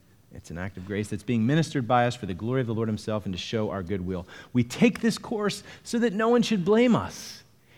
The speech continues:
He wants to be blame-, blameless in the eyes of God and blameless in the eyes of people. Sending another brother who is tested, found earnest in many matters. Again, just good reputation.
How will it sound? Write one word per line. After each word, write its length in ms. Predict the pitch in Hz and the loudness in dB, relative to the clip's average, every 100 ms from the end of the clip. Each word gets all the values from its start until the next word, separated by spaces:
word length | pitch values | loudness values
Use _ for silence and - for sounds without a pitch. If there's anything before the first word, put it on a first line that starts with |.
| _ | _
He 120 | 208 | 0
wants 220 | 208 196 | 0 0
to 80 | 160 | 4
be 100 | 151 | 4
blame-, 840 | 110 143 180 220 220 208 - - - - _ | 4 2 6 6 6 4 0 -14 -20 -20 _
blameless 520 | 147 196 220 226 - | 6 6 6 4 4
in 80 | 175 | 4
the 100 | 143 | 6
eyes 220 | 131 123 | 4 2
of 100 | 107 | -2
God 320 | 170 185 180 - | -2 0 -2 -2
and 260 | 143 143 | -2 -2
blameless 560 | 113 120 131 135 131 131 | -4 -4 -2 0 -4 -4
in 60 | 120 | -6
the 100 | - | -4
eyes 460 | 104 101 104 - - | -4 -4 -4 -10 -12
of 300 | 95 95 90 - - _ _ | -6 -6 -8 -14 -20 _ _
people. 540 | - 95 - 73 69 _ _ _ _ _ _ _ _ _ _ _ _ _ _ _ _ _ _ _ _ _ _ | -8 -8 -6 -12 -12 _ _ _ _ _ _ _ _ _ _ _ _ _ _ _ _ _ _ _ _ _ _
Sending 320 | - 131 131 | 0 4 4
another 220 | 127 135 | 4 4
brother 400 | 117 131 127 127 | 4 4 4 2
who 260 | 117 107 101 | 0 -2 -2
is 160 | 90 | -4
tested, 640 | - - 165 - - 143 120 | -8 0 2 2 4 4 4
found 280 | 107 95 - | -2 -2 0
earnest 320 | 139 139 139 | 2 2 0
in 80 | 123 | 0
many 160 | 123 | 2
matters. 280 | 113 113 110 | 2 0 -2
Again, 360 | 90 85 113 98 | -2 -2 0 -2
just 180 | 95 - | -6 -4
good 160 | 113 | -2
reputation. 960 | 117 117 107 - 107 101 110 101 101 | 0 -2 -4 -2 -2 -2 -4 -4 -6